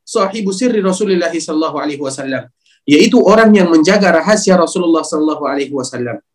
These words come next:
Rasul menceritakan kepadanya siapa orang-orang munafik. Dan Rasulullah sallallahu alaihi wasallam tahu bagaimana bahayanya orang-orang munafik. Bahkan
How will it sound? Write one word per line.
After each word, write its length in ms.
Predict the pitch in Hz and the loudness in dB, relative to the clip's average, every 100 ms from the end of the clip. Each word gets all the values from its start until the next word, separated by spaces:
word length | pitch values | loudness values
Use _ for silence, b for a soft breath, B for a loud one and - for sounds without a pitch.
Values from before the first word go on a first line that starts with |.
| - | -4
Rasul 240 | 202 220 | 2 6
menceritakan 640 | 311 285 262 247 269 254 233 | 8 8 6 4 4 2 2
kepadanya 400 | 214 214 233 220 | 2 2 2 0
siapa 320 | 190 240 202 | 2 0 2
orang-orang 320 | 185 156 165 | 0 0 0
munafik. 480 | 151 147 127 127 - _ _ _ _ _ _ _ _ _ _ - | 0 -2 -4 -10 -16 _ _ _ _ _ _ _ _ _ _ -4
Dan 180 | 196 247 | 0 4
Rasulullah 400 | 269 330 311 285 | 6 6 6 4
sallallahu 320 | 262 277 226 | 2 2 2
alaihi 240 | 214 220 | 0 -2
wasallam 400 | 190 180 185 160 | -4 -6 -8 -10
tahu 240 | 151 143 196 | -6 -4 -2
bagaimana 480 | 196 214 254 311 262 | -2 0 2 2 2
bahayanya 480 | 202 202 269 269 | -2 -2 -2 -2
orang-orang 400 | 220 214 196 190 | -4 -8 -8 -8
munafik. 400 | 170 147 139 - | -8 -8 -10 -6
Bahkan 260 | - 240 285 | -2 0 0